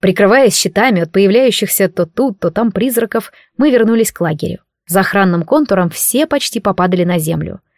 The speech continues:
С тревогой я заметила, что эльфы выглядели слишком бледно. Тот, которого я взяла в плен, вообще еле сидел, он старался не сутулить плечи, но при этом опирался на свою семейную реликвию.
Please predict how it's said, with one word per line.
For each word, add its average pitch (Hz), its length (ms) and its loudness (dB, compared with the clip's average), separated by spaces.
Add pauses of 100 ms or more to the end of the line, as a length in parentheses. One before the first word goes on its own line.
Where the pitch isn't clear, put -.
(160)
С - 120 -8
тревогой 214 380 2
я 190 120 2
заметила, 185 480 0
что - 180 -4
эльфы 247 320 2
выглядели 233 500 0
слишком 254 440 -2
бледно. 175 400 -2 (540)
Тот, 254 180 -4
которого 240 380 0
я 233 180 2
взяла 226 240 2
в - 80 -4
плен, 277 280 0
вообще 196 340 0
еле 214 220 2
сидел, 202 500 0 (160)
он 202 120 2
старался 208 460 2
не 202 140 2
сутулить 185 420 -2
плечи, 233 400 0
но 196 300 0
при 285 160 -4
этом 262 260 0
опирался 254 500 0
на 240 100 0
свою 233 260 0
семейную 220 500 2
реликвию. 175 680 -2